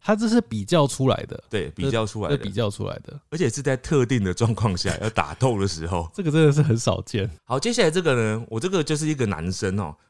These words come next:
Speaker 2: 而且我这个我蛮认同他的。他说男生要自己一个人出国玩，或者是出国念书的时候，比较不会被担心。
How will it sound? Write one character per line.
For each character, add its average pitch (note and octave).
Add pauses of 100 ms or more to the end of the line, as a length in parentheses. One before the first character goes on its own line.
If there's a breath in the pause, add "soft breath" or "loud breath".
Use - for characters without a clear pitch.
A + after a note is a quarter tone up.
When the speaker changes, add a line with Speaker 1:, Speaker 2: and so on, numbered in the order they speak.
(200)
Speaker 2:
而 -
且 -
我 A#2+
这 C#3+
个 B2
我 F#2
蛮 G2
认 C3
同 E2
他 E2
的。 C#2
他 D#3+
说 G#3 (120)
男 B2+
生 F3
要 F3
自 D#3+
己 A2
一 B2
个 A#2+
人 G2
出 A#2+
国 F#2+
玩， E2+
或 A2
者 G2
是 A2
出 A#2
国 G#2
念 G#2
书 F#2+
的 E2+
时 D#2+
候， E2+
比 F2
较 B2
不 F2
会 G2+
被 F#2
担 E2
心。 D#2